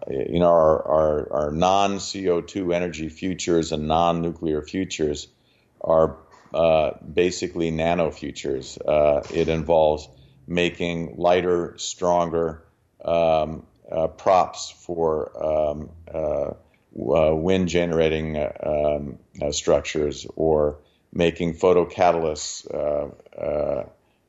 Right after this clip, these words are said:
uh, and photovoltaic material, uh, for,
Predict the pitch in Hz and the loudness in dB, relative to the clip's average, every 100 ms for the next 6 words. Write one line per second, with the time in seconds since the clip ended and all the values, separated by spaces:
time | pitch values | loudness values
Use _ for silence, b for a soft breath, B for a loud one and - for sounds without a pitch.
0 | _ _ - 71 67 64 - 78 80 95 | _ _ -4 0 2 2 0 -2 2 4
1 | 87 78 78 92 90 82 82 73 87 78 | 4 2 0 2 2 2 -4 -6 -2 0
2 | 76 73 73 _ _ _ _ 82 78 76 | 0 -2 -4 _ _ _ _ -6 -2 0
3 | 73 - 76 73 | -2 -2 -2 0